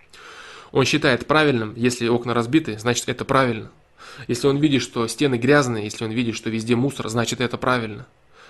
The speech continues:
Почему все делают, и это правильно, а мне это не делать? Вот и все. То есть человек, который... Все люди подвержены стадному инстинкту. Они думают, как оно вот так, как, как все делают, как оно правильно, как, как, как, как и так далее. Вот.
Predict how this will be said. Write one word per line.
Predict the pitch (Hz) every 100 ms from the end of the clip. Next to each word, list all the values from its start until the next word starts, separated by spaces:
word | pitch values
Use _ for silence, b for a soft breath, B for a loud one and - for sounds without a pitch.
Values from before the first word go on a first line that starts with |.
| b b b _ _ -
Почему | - 170 147 - -
все | - 135
делают, | 120 175 151 -
и | 123
это | 120 117
правильно, | - 139 131 104
а | 107
мне | 113 123
это | 117 107
не | 107
делать? | 110 104 90 - - -
Вот | 113
и | 120
все. | - - _ _
То | -
есть | -
человек, | - 143 175
который... | - - 123 107 B B B
Все | -
люди | 226 180
подвержены | 170 147 170 135 131
стадному | - 139 123 117
инстинкту. | 117 - 110 - - _ _ -
Они | 113 120 120 113 B B B
думают, | 123 127 117
как | 127 113
оно | 110
вот | 107 -
так, | 160
как, | - 123
как | 113
все | - 165
делают, | 151 131
как | 117 113
оно | 107
правильно, | 131 139 120 107
как, | 123 123
как, | 117 113
как, | 113 -
как | 104 - 110
и | 107
так | 107
далее. | 104 101 92 _
Вот. | - 104